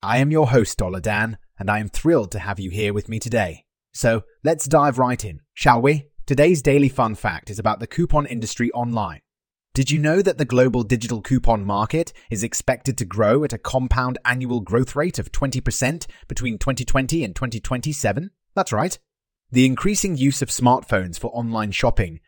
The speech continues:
and the growing trend of personalized coupons are driving this growth. And as more businesses adopt digital coupons as a marketing strategy,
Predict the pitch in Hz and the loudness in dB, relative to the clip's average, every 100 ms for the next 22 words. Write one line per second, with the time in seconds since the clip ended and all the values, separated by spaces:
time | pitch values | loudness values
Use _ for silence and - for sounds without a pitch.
0 | _ 113 104 98 123 151 175 143 151 113 | _ -6 -4 2 4 4 2 0 0 0
1 | 87 82 - 113 113 - 113 113 - - | -2 -10 -6 -4 -2 -2 -2 -4 -4 -2
2 | 123 92 85 82 - - - 110 101 123 | -2 -2 -4 -10 -10 -14 -8 -6 -2 0
3 | 156 160 101 90 - - - 101 - - | 2 0 -4 -6 -4 2 2 2 -6 -20
4 | _ _ - 117 143 131 143 202 165 135 | _ _ -8 0 0 0 0 2 2 2
5 | 139 139 110 107 95 - - - - 123 | 0 -2 -2 0 -2 -4 -14 -14 -2 -2
6 | - 113 95 127 127 98 90 104 110 92 | 0 -6 0 2 4 2 -2 -8 -6 -6
7 | 92 107 147 - 107 92 - 87 95 90 | -4 -2 0 0 -4 -4 -6 -6 -6 -6
8 | 104 | -8